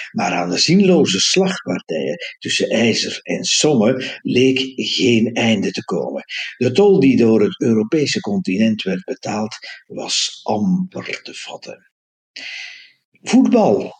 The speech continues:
Niets kon het verlangen naar de bal bedwingen, zelfs die onmenselijke oorlog niet.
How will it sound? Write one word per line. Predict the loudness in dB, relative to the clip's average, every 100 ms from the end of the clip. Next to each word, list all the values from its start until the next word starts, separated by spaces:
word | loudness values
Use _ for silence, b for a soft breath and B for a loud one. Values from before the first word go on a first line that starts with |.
| _
Niets | 0 4 4 2
kon | 2 2
het | 2
verlangen | 0 0 2 2 2
naar | 2
de | 0 2
bal | 2 2 2
bedwingen, | -2 2 2 2 -2 B B
zelfs | -6 0 2 2 0 -2
die | 0 0 2
onmenselijke | 0 2 2 2 2 2 0 0 0 0 0
oorlog | -2 -4 -8 -8 -6
niet. | -8 -10 -16